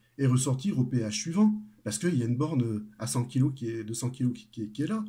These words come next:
C'est, c'est, là, on tombe sur la tête, là. Il nous faut vraiment des bornes rapides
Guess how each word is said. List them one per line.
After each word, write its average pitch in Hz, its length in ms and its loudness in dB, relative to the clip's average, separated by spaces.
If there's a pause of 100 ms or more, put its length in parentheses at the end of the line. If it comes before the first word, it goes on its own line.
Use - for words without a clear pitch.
(400)
C'est, 104 280 -4
c'est, 101 200 -12
là, 123 100 -2
on 107 100 -2
tombe 107 260 -4
sur 104 180 -8
la 107 100 -6
tête, 214 280 -4
là. 113 160 -4 (640)
Il 151 80 0
nous 165 100 2
faut 165 160 2
vraiment 139 340 2
des 127 140 6
bornes 123 300 2
rapides 110 440 -2